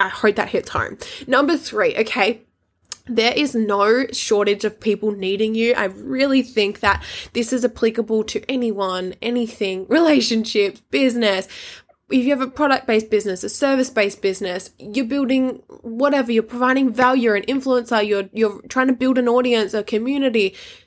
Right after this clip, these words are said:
there is no shortage of people needing you. Right? There's probably just harder ways for them to find you and access you. Literally. They just don't know you exist yet. But once they do,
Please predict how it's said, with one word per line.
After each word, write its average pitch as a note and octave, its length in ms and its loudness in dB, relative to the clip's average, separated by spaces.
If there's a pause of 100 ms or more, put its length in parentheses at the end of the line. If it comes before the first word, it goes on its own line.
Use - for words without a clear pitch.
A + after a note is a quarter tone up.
there D#4+ 160 2
is D#4+ 80 4
no D4+ 160 4
shortage B3+ 480 2
of A3 100 -2
people A#3 340 -2
needing G3 440 -2
you. F3 260 -6 (540)
Right? B3+ 320 0
There's A3+ 140 -2
probably C#4 540 0
just A#3+ 420 0
harder A#3 380 2
ways G#3+ 420 0
for A3 100 -2
them G3+ 200 -4
to F#3+ 100 -10
find B3 400 0
you B3 80 4
and - 220 -2
access - 480 -4
you. G3 240 2 (1700)
Literally. D4+ 520 -2 (280)
They B3+ 100 2
just C4 160 0
don't D#4+ 160 0
know D4 80 0
you C#4+ 180 2
exist C4 380 -2
yet. - 260 -4 (360)
But C#4 80 -4
once C4 240 2
they B3 160 2
do, C4+ 420 2